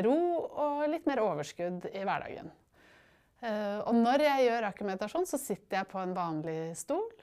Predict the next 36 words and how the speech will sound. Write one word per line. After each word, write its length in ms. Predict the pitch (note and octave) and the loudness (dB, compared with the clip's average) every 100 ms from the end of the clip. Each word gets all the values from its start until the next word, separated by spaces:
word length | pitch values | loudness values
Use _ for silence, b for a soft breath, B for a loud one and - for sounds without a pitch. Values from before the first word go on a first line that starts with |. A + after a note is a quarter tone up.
| - | -8
og 80 | C#4 | -6
så 140 | C4+ A3+ | -4 -4
lukker 300 | G#3+ - F3+ | -6 -10 -8
jeg 540 | F3 F3+ F#3 F#3 - | -6 -8 -10 -12 -4
øynene, 600 | C#4 C4+ C#4 D4+ D#4 D4+ | 0 4 6 4 2 -2
og 80 | C4 | -2
så 140 | C4+ B3+ | 0 2
gjentar 480 | F#3 F3 - G3+ G#3+ | 2 -2 -6 -4 -2
jeg 100 | G3+ | -2
det 80 | F#3 | -2
vi 80 | G3+ | -4
kaller 400 | - F#3+ D#3+ E3+ F3 | -4 -4 -2 -2 -2
en 180 | F3 F#3 | -2 -6
metodelyd 760 | G3+ A#3 E3+ E3 D#3+ F3+ F#3 | -4 -4 -4 -4 -4 -2 -4
i 240 | - G3 F#3+ F#3+ G3+ G#3 | -6 -4 -2 -4 -6 -6
tankene. 480 | D4 G3+ - - - _ B B B B B | -4 -4 -4 -14 -16 _ B B B B B
Og 80 | A3 | -4
en 100 | G#3 | -4
metodelyd 460 | A#3 A3+ E3 A3+ C4 | -2 -4 -2 0 2
er 200 | F#3+ D#3+ | 2 0
egentlig 280 | D3+ D#3 F#3+ | -2 -4 -4
bare 320 | F#3 D3+ D#3 D#3+ | -4 -4 -4 -4
en 120 | D#3+ E3 E3 | -4 -4 -2
lyd 300 | A3 C4+ A#3 | 0 0 0
eller 260 | A#3 A#3+ B3+ | 0 0 0
et 120 | - | 0
ord 260 | G3 G3 F#3+ | 0 0 -2
som 200 | A#3 A#3+ | -4 -4
ikke 220 | B3 F3+ | -4 -8
betyr 320 | G3 - D3 D3 | -8 -4 -2 -2
noe. 160 | E3 D3+ - _ b b b b b b b b b - | -2 -6 -16 _ b b b b b b b b b -8
Ehm, 960 | A3 G#3+ G#3 G3+ G3+ G3 G3+ G3+ G#3 G3+ - | -4 -2 -2 -2 -4 -4 -6 -8 -8 -10 -8
og 140 | - G#3 | -2 0
da, 140 | G3 C4 C4 - _ _ | 2 2 0 -4 _ _
eh, 640 | A#3 A3+ A3+ A#3+ A#3+ A#3 A3+ - - | -6 -2 -2 0 -2 -4 -8 -10 -10
etterpå 460 | - - F3+ C#4+ | -10 -6 -4 0